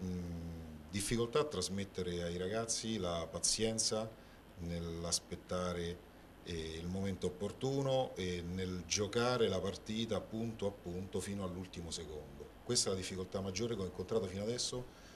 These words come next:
con tutti i giocatori che provengono dal calcio a undici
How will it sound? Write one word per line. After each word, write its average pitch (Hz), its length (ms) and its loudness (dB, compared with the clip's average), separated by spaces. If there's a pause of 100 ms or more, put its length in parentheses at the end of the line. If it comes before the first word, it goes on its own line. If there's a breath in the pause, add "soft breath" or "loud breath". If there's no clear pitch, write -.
(200 loud breath)
con 107 320 2
tutti 139 720 0
i 87 500 -2
giocatori 107 680 0 (140)
che - 140 -2
provengono 104 500 2
dal 92 160 0
calcio - 240 -2
a 82 40 -6
undici 73 380 -10